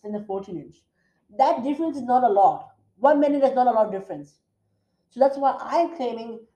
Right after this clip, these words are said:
this fourteen inch to be number one, because the fourteen inch does exactly what the sixteen inch does.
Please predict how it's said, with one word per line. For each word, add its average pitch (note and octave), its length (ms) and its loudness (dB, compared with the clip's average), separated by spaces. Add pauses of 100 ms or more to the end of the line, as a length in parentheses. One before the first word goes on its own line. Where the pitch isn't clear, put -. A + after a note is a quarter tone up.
this G3+ 280 -18
fourteen D4+ 520 -4
inch A#3 180 -12
to A3+ 60 -12
be G#3+ 100 -12
number F#3+ 240 -4
one, F3+ 200 -4
because A3 300 -10
the A3 60 -14
fourteen C4+ 360 0
inch A3+ 260 -10 (340)
does A3+ 160 -8
exactly B3 420 0
what D#4+ 120 2
the D4+ 60 -4
sixteen A#3+ 360 -10
inch G3 180 -10
does. F3+ 340 -6